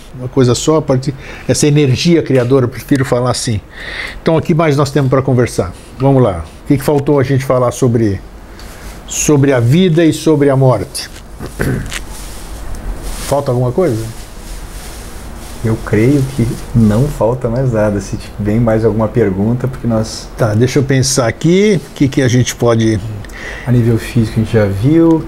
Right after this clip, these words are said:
Speaker 1: Tá.
Speaker 2: a nível psicológico também, a gente sabe que são as memórias que, que morrem. É, o apego à vida, que é comum, inclusive, pra pessoa que tem conhecimento, né?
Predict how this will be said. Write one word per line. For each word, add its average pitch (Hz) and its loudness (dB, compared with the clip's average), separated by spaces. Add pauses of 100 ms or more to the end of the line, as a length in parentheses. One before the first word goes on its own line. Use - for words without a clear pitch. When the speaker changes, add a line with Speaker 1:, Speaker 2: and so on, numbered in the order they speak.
Speaker 1:
Tá. 139 0
Speaker 2:
a 113 -4
nível 113 2
psicológico 113 -2
também, 110 0
a - 2
gente 131 0
sabe - -2
que - -14
são 117 -4
as 107 -4
memórias 110 2
que, 101 -8 (300)
que 101 -8
morrem. 131 -2 (920)
É, 117 4
o 131 4
apego 143 2
à 120 0
vida, 131 2
que 131 -2
é 120 2
comum, 123 2
inclusive, 135 2
pra 151 0
pessoa 135 0
que - -8
tem 135 2
conhecimento, 127 0
né? 104 -2